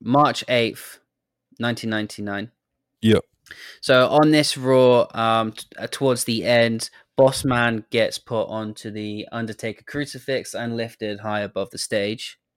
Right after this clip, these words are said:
Speaker 2: This
Speaker 1: Uh,
Speaker 2: was stupid.
Speaker 1: <laughs> You don't like it now?
Speaker 2: Oh, well, no. I love the Austin one, and some of the others were okay, but just, you, you've set it up. You set it up. You've made it look really cool.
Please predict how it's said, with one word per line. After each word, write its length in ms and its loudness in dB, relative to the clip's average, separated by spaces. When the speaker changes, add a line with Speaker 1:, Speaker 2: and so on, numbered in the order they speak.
Speaker 2:
This 120 6
Speaker 1:
Uh, 60 -18
Speaker 2:
was 140 -10
stupid. 600 -4
Speaker 1:
<laughs> 240 -4
You 100 4
don't 140 6
like 240 2
it 100 -2
now? 320 -10
Speaker 2:
Oh, 140 -2
well, 180 -6
no. 320 2
I 80 2
love 300 4
the 120 8
Austin 460 6
one, 400 0
and 340 4
some 200 0
of 80 0
the 100 6
others 360 4
were 220 2
okay, 500 -2
but 200 2
just, 400 0
you, 300 -10
you've 180 -10
set 280 0
it 160 0
up. 300 2
You 80 2
set 240 4
it 120 6
up. 180 2
You've 160 0
made 200 4
it 60 4
look 180 -2
really 560 6
cool. 480 -2